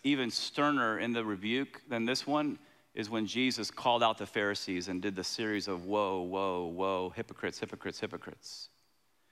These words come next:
And so the rich people, you gotta understand, who, whom James referred to, not only had an abundance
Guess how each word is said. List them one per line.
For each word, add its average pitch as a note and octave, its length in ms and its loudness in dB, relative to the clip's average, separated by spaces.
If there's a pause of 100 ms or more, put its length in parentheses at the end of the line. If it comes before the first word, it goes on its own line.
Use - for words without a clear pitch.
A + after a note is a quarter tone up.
(260)
And B2 80 0
so E3 100 4
the C#3 80 6
rich A3 240 6
people, C#3+ 300 4
you C#3 80 4
gotta D#3 180 8
understand, C#3 580 4
who, B2+ 120 2 (160)
whom C3+ 180 2
James D3 300 4
referred D3+ 400 2
to, A2 200 2
not D3 240 6
only F3+ 320 2
had C3+ 220 6
an C3 140 2
abundance C3+ 880 4